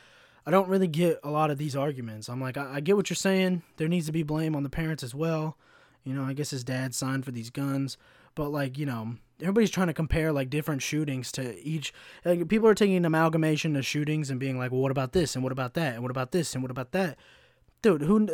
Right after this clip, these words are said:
like, there's a billion different moving pieces to what the fuck you're talking about and comparing it to something else with a million different moving pieces.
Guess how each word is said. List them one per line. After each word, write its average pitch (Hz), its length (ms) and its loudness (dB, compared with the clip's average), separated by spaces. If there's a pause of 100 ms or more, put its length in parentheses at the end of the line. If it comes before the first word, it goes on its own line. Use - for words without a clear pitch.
(120)
like, 180 180 2
there's 190 160 6
a 196 60 8
billion 202 480 6
different 185 300 4
moving 151 320 0
pieces 147 420 -4
to 131 80 -6
what 131 160 -6
the 143 80 -4
fuck - 280 -6
you're 135 80 -4
talking 135 340 -4
about 165 320 0
and 151 140 -4
comparing 151 420 -2
it 147 120 -4
to 139 40 -6
something 131 320 -6
else 120 220 -6
with 123 120 -6
a 127 60 -2
million 135 440 -2
different 131 340 -4
moving 113 260 -6
pieces. 107 400 -12